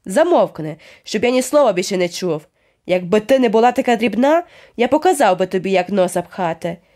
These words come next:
Коли мені треба буде лікаря чи пан отця, я їх покличу. А доти і знати їх не бажаю.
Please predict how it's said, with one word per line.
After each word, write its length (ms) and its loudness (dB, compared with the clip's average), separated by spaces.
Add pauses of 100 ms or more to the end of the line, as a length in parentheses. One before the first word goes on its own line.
(440)
Коли 280 2
мені 240 2
треба 340 2
буде 260 -2
лікаря 400 0
чи 100 -6
пан 200 0
отця, 420 0 (280)
я 100 4
їх 180 0
покличу. 680 -2 (460)
А 100 2
доти 300 2
і 140 0
знати 380 2
їх 180 -8
не 100 -4
бажаю. 560 -6